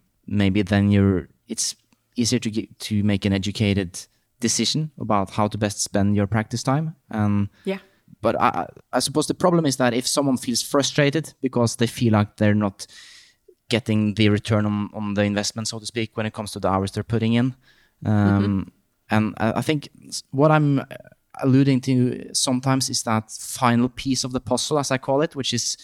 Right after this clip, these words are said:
Speaker 1: so hard to describe in words. Like, maybe you sort of have the technique to play as fast as some of the,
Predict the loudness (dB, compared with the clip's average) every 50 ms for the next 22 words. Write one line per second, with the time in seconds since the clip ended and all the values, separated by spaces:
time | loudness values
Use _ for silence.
0 | -18 _ -10 -8 -2 -2 -2 0 2 2 4 4 4 2 0 -4 -4 -2 -2 0
1 | -2 2 2 2 2 4 4 2 4 4 4 4 4 4 2 0 -2 -2 -4 -4
2 | -6 -14 -20 -20 -20 -16 -6 0 2 4 4 4 4 4 4 6 6 4 4 2
3 | -2 -6 -4 0 2 2 2 2 2 2 2 2 0 -2 -4 -2 0 0 0 -2
4 | -4 -10 -14 -6 0 2 4 4 4 4 4 2 0 -2 -6 _ _ _ _ _
5 | _ _ _ -10 -8 -6 -4 0 0 0 0 0 -4 -4 -2 -2 0 2 2 2
6 | 4 4 4 4 6 4 4 4 2 0